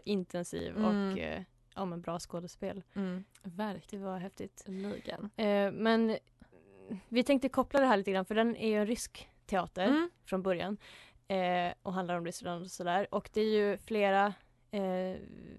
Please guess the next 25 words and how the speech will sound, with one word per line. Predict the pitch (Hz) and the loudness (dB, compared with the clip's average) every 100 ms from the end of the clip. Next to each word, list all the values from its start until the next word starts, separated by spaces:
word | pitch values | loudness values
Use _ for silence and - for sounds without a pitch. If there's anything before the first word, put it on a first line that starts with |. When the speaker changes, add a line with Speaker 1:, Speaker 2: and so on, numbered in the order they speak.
| 214 | -14
Speaker 1:
svenska | - 214 202 202 | -2 0 0 -2
kulturinstitutioner | 196 196 202 185 185 185 190 208 185 170 175 | -4 -4 -2 -4 -6 -8 -6 -4 -2 -2 -2
som | - 175 175 | -4 -4 -4
just | 180 - | -6 -4
nu | 175 | -6
har | 170 175 | -4 -4
någon | 170 170 175 | -2 -4 -4
form | 180 165 160 | -4 -4 -4
av | 175 170 175 | -4 -4 -4
begränsning | 196 202 226 202 - 175 | -4 0 2 0 -4 -8
för | 180 185 | -6 -8
ryska | 185 - - - 175 175 - - _ - | -8 -10 -12 -6 -4 -4 -8 -20 _ -6
kulturskapare | 196 226 208 240 220 165 160 | -2 -2 0 0 0 -2 -4
just | 156 - | -4 -8
nu. | 170 196 233 | -6 -6 0
Speaker 2:
Mm. | 269 302 - - - | 0 0 -4 -18 -2
Speaker 1:
Eh, | 196 185 175 - | 2 2 0 -2
för | 180 170 | 0 0
att, | 170 - _ - | 0 -4 _ -10
eh, | 185 185 - _ | -8 -8 -12 _
på | - | -8
något | 180 175 | -6 -6
sätt | 180 170 | -8 -8
ha | 175 170 | -6 -6
en | 170 | -8